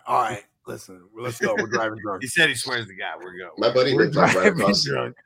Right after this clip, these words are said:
Speaker 3: my buddy lived right across the football field or whatever there in their hometown. Like, we could sit on his porch and hear all the, like, even me, when I lived in, in the town, I could go outside and I could hear the announcer, like, from the game and all, like, uh, all the action that was happening.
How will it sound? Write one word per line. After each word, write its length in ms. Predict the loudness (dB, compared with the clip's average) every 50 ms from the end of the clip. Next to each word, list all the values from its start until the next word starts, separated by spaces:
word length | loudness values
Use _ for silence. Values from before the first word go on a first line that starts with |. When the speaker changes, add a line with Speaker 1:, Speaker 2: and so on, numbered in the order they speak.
| _ _ _ _ -8 0
Speaker 3:
my 100 | 0 2
buddy 220 | 4 4 4 4 4
lived 180 | 4 2 4
right 140 | 4 2 2
across 280 | 2 0 0 -2 0 -2
the 60 | -6 -6
football 340 | -6 -2 0 0 0 0
field 240 | -2 -2 -2 -2 -2
or 80 | -2 -2
whatever 320 | -2 -2 -2 -2 -4 -4 -4
there 240 | -4 -2 -2 -4
in 60 | -4 -6
their 180 | -8 -10 -10 -8
hometown. 520 | -8 -8 -8 -6 -6 -6 -6 -6 -6 -8
Like, 160 | -12 -14 -12 -12
we 140 | -14 -10 -8
could 220 | -10 -10 -10 -12 _
sit 220 | -6 -2 -2 0 0
on 140 | 0 0 -2
his 300 | -4 -4 -6 -8 -10 _ -10
porch 320 | -6 -4 -4 -2 -2 -4 -6
and 80 | -6
hear 260 | -6 -4 -4 -2 -2
all 140 | -2 -4 -4
the, 320 | -4 -4 -6 -6 -6 -10 -16 _ _ -6
like, 120 | -4 -2
even 240 | 0 0 0 0 0
me, 200 | 0 -2 -2 -2
when 140 | -2 -2 -2
I 40 | -2
lived 260 | 0 0 -2 -2 -2 -4
in, 200 | -6 -6 -12 -12 -12
in 100 | -8 -8
the 100 | -8 -8
town, 300 | -6 -6 -4 -4 -2 -4
I 100 | -4 -4
could 300 | -4 -6 -6 -6 -8 _
go 200 | 0 2 4 4
outside 360 | 2 2 0 0 -2 -2 -4
and 80 | -4 -8
I 60 | -8
could 140 | -8 -10 -10
hear 300 | -6 -4 -2 -2 -2 -2
the 140 | -2 -2 -2
announcer, 520 | -2 0 -2 -2 -2 -2 -4 -4 -6 -6 -6
like, 200 | -8 -8 -6 -6
from 160 | -6 -6 -6
the 80 | -6 -4
game 240 | -4 -4 -4 -4 -6
and 100 | -8 -8
all, 320 | -6 -4 -2 -2 -2 -2
like, 140 | -4 -6 -6 -6 -8
uh, 60 | -6 -6
all 100 | -6 -4
the 80 | -4 -4
action 280 | -4 -4 -6 -10 -10 -10
that 40 | -12
was 120 | -10 -10
happening. 240 | -12 -14 -14 -18 -20